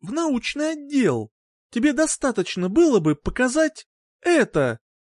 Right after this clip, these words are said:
Эзра Ауэр не знал, что ты так можешь. Извини, но на его месте я бы тебя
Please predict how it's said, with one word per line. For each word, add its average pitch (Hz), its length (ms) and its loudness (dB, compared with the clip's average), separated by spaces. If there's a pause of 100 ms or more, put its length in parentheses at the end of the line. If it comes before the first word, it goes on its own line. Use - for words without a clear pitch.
(260)
Эзра 330 460 2 (100)
Ауэр 165 640 2 (100)
не 190 180 -2
знал, 262 520 -2
что - 340 -2
ты 247 220 -2
так - 260 -4
можешь. 190 720 -2 (380)
Извини, 220 680 -2 (200)
но 277 120 -4
на 339 120 -4
его 254 340 2
месте 208 640 -4 (180)
я 247 260 -2
бы 320 160 2
тебя 208 520 0